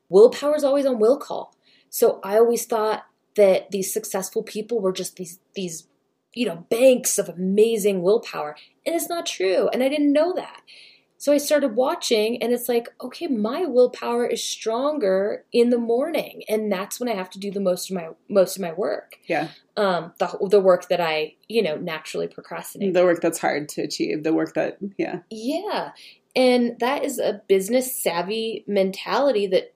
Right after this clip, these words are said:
Speaker 1: psh, I had no clue.
Speaker 2: <laughs>
Speaker 1: And then a balanced life. And this is one that I think is always coming up. And I thought you needed to have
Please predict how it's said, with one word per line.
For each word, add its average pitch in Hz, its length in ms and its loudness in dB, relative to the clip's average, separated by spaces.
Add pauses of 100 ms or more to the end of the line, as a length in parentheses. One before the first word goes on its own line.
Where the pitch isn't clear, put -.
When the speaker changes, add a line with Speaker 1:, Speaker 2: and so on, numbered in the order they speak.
(100)
Speaker 1:
psh, - 280 -6 (100)
I 196 60 -12
had 214 200 -8
no 170 160 -2
clue. 226 380 -2 (140)
Speaker 2:
<laughs> - 560 -4
Speaker 1:
And 233 200 2
then 214 520 6 (480)
a - 80 6
balanced 196 560 4
life. 170 460 -4 (140)
And 185 340 2
this 185 200 -2
is 247 220 -4
one 170 340 -4
that 156 320 -8 (180)
I 160 120 -14
think 185 280 -6
is - 140 -8 (140)
always 208 360 8
coming 170 360 -4
up. 156 320 -6 (500)
And 185 260 0
I 185 220 2
thought 170 500 -4
you 180 140 -2
needed 170 300 -4
to 214 80 0
have 156 440 -8